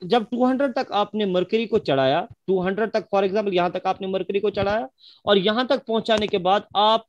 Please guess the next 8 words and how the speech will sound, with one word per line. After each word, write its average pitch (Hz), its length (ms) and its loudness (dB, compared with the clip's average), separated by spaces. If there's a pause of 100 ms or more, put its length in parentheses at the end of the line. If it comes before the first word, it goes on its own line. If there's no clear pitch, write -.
इसको, 220 380 0 (160)
pressure 214 320 2
को 226 200 -2
थोड़ा 240 320 4
release 202 400 2
करेंगे। 113 420 -8
क्या 165 160 -4
करेंगे? 196 400 -2